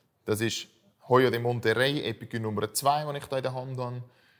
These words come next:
Grundsätzlich einer der mildesten Kubaner, perfekter Einblick in die kubanische Welt, wenn du mal möchtest, ein bisschen die süßlicheren Noten spüren, was gibt die Erde von Kuba alles her, dann bist du da perfekt dabei.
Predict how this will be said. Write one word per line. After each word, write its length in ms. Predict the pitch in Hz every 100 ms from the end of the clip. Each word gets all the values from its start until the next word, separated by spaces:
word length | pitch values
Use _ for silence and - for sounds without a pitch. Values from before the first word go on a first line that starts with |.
| _ -
Grundsätzlich 600 | 143 147 139 - 120 -
einer 300 | 120 135 131
der 240 | 120 113
mildesten 500 | 120 147 147 131 -
Kubaner, 640 | - 127 117 131 143 147 147
perfekter 880 | - 120 - 127 131 - 139 131 - -
Einblick 680 | 147 143 147 147 - -
in 100 | 110
die 100 | 117
kubanische 600 | 117 113 113 113 113 - 104
Welt, 320 | 104 107 113
wenn 100 | 101
du 80 | 101
mal 140 | 98 98
möchtest, 480 | 98 - 95 - _ _ _ _ _
ein 100 | -
bisschen 280 | - 107 104 - _ _ _ _ -
die 80 | 90
süßlicheren 680 | 135 143 143 135 131 127
Noten 340 | 127 123 123 117
spüren, 760 | - 120 113 110 107 107 92 95
was 280 | 110 -
gibt 240 | - 104 -
die 240 | 101 101 - _ -
Erde 400 | 107 113 110 107
von 180 | 110
Kuba 400 | - 127 113 104
alles 240 | 101 107 107
her, 240 | 101 104 107 - _ _
dann 160 | - 95
bist 160 | 98
du 60 | 104
da 20 |
perfekt 460 | - 92 107 104 -
dabei. 320 | 104 147